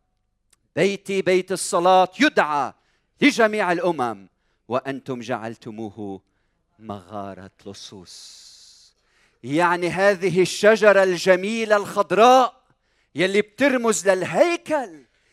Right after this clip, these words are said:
الجميل اللي شكله حلو من برا، لما إجا عليه يسوع المسيح ليرى ثمر، ثمر هالقاضي، لم يجد ثمر، فكان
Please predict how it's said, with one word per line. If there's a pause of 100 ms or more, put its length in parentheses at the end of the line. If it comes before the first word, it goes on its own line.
(140)
الجميل
اللي
شكله
حلو
من
برا، (560)
لما
إجا
عليه
يسوع
المسيح
ليرى
ثمر، (580)
ثمر
هالقاضي، (640)
لم
يجد
ثمر، (580)
فكان